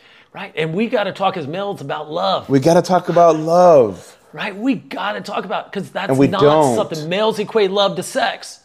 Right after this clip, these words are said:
Speaker 2: Oh, yeah,
Speaker 1: <laughs>
Speaker 2: exactly.
Speaker 1: Right?
Speaker 2: Exactly.
Speaker 1: "I'm making love."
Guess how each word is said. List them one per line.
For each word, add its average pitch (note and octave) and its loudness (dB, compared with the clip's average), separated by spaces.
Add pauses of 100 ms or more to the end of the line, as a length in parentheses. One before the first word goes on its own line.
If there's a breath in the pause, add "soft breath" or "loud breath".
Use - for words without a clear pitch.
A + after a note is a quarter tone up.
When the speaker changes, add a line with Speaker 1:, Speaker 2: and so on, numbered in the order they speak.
(540)
Speaker 2:
Oh, C3+ 4
yeah, G#3+ -4 (100)
Speaker 1:
<laughs> - -18
Speaker 2:
exactly. G#3 4 (180)
Speaker 1:
Right? D3 -10 (300)
Speaker 2:
Exactly. - 4
Speaker 1:
"I'm G3+ 4
making A#3 2
love." G#3 2